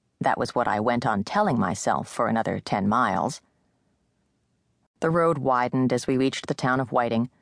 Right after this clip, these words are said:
passing the tiny general store with its pair of extra gas pumps,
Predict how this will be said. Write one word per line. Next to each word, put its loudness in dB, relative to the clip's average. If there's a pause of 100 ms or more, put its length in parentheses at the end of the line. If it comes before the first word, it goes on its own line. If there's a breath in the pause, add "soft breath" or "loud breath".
(320 soft breath)
passing 0
the 0
tiny 0
general 0
store 0
with -2
its -4
pair 2
of -2
extra -2
gas 0
pumps, -2